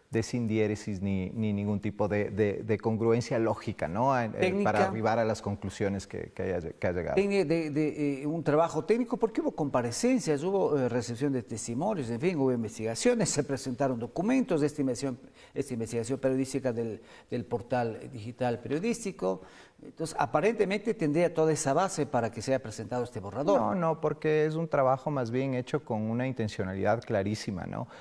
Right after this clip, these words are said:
Speaker 1: Eh, ahí lo que se evidencia no solo es una ignorancia enorme de la, de la legislación nacional, eh, y de la, y de lo que rodea las, las verdaderas causales para el enjuiciamiento político,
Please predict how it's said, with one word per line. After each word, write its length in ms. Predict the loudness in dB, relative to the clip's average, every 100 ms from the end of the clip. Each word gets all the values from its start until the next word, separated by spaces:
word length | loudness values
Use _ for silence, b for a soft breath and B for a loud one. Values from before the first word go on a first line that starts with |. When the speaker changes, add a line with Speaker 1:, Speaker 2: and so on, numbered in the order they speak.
| B B 0
Speaker 1:
Eh, 600 | 4 4 4 4 2 2
ahí 540 | 2 2 2 2 2 2
lo 200 | 0 0
que 120 | -4
se 100 | -2
evidencia 760 | 0 2 0 2 2 2 -2 B B B _
no 140 | -2 0
solo 340 | 2 2 4
es 120 | 2
una 500 | 2 2 4 4 2 0
ignorancia 800 | 0 2 4 4 4 2 0 0
enorme 480 | 2 2 2 0 2
de 100 | 2
la, 380 | 2 -2 -4 -6
de 220 | -4 -2
la 240 | -2 -2
legislación 640 | -2 -4 -4 -6 -4 -2 -2
nacional, 640 | -2 -2 0 2 2 -2 B B B 0
eh, 840 | 4 4 4 4 2 -2 -4 -6 -2
y 120 | 0
de 140 | 2
la, 380 | 2 2 0 -2
y 120 | -2 0
de 100 | 0
lo 160 | 0
que 100 | 0
rodea 640 | 0 2 4 4 4 2 0
las, 480 | 0 -2 -4 -4
las 160 | -2 0
verdaderas 420 | 0 2 2 0
causales 440 | -2 -2 0 0 -2
para 300 | -4 -4 -6
el 140 | -8
enjuiciamiento 520 | -8 -6 -4 -4 -6
político, 540 | -4 -4 -4 -6 -6